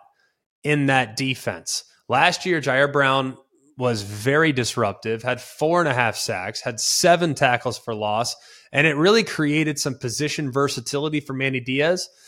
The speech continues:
So I'm gonna be watching Jalen Reed and how comfortable he is in that role that was departed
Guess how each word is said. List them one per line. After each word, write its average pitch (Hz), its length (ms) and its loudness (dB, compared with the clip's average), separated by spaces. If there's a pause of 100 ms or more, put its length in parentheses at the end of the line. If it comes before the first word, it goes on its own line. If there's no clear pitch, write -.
(160)
So 147 240 2
I'm 170 120 2
gonna 202 140 2
be 170 160 2
watching 143 380 2
Jalen 139 340 2
Reed 139 260 2
and 120 140 -2
how 156 220 0
comfortable 143 560 -4
he 165 340 -2
is 143 260 4
in 139 180 -2
that 135 200 0
role 135 360 4
that 127 180 0
was 117 320 -2
departed 131 720 0